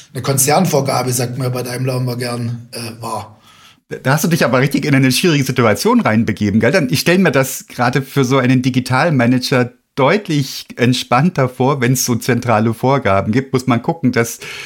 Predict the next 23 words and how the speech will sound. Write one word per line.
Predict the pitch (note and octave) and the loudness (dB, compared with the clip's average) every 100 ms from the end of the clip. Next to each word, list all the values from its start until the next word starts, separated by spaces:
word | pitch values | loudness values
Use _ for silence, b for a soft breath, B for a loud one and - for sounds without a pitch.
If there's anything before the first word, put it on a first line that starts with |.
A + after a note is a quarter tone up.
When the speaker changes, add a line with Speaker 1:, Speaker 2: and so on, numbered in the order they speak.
| B2 | -10
Speaker 2:
seine | G#2 B2 | -2 2
Leute | A#2+ B2+ D3 | 4 2 2
eben | C3 B2+ | 0 2
da | A#2+ | 2
mitmachen. | B2 G#3 - B2+ C3 F3 F3+ | 4 2 2 0 2 0 0
Aber | B2 B2+ A2 | 0 2 2
wenn | B2+ C#3 C3 | 2 2 0
von | - - C3 B2 | -2 0 0 2
vornherein | B2 B2 A2+ B2+ G3+ | 2 2 4 4 4
schon | A3+ C3 A2+ A#2 | 2 2 2 2
so | A2+ | 2
ein | B2 B2 | 2 2
föderales | C#3 A#2 A2 A2 E3+ F3 E3 | 0 0 0 2 2 0 0
System | D3+ C3+ - D3+ D#3+ E3 C#3 B B B B | -2 -2 -2 0 2 2 0 B B B B
zugrunde | - C3 - B2+ A#2 | -4 -2 0 2 4
liegt, | A2+ A#2+ C3 | 4 2 0
ich | B2 | 0
denk | B2+ B2 | 0 0
nur | C3+ B2 A#2+ A2+ A#2+ B2 A2 | 2 4 4 2 0 -4 0
Deutschland | C3+ F3+ - B2 C3+ | 2 2 2 2 2
und | C3 - | 0 -2
<laughs> | |
Corona, | - E3 C3+ - E3 C#3 B2+ | 0 0 2 2 0 2 0